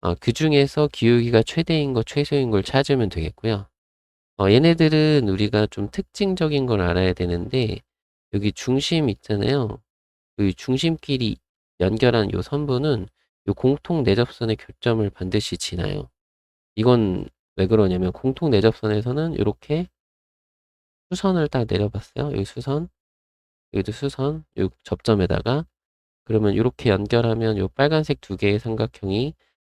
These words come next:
닮음이죠. 여기 작은 알, 큰 알이라고 하면 이 점은, 어, 작은 알 대 큰 알로 내분하는 점, 그죠? 중심을 이은 선분을 내분하는 점이고 여기 파란색으로 요렇게 수선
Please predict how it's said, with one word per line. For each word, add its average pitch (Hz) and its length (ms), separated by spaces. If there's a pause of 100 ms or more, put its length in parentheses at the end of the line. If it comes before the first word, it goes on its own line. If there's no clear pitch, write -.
닮음이죠. 113 640 (760)
여기 95 180
작은 117 360
알, 113 140
큰 135 220
알이라고 110 420
하면 123 420 (520)
이 117 80
점은, 147 520 (380)
어, 104 160
작은 113 420
알 95 280
대 131 220
큰 - 240
알로 131 460 (460)
내분하는 98 540
점, - 120 (480)
그죠? 131 320
중심을 95 400
이은 85 200
선분을 107 580 (380)
내분하는 101 460
점이고 147 580 (480)
여기 95 140
파란색으로 156 760
요렇게 127 840 (240)
수선 170 500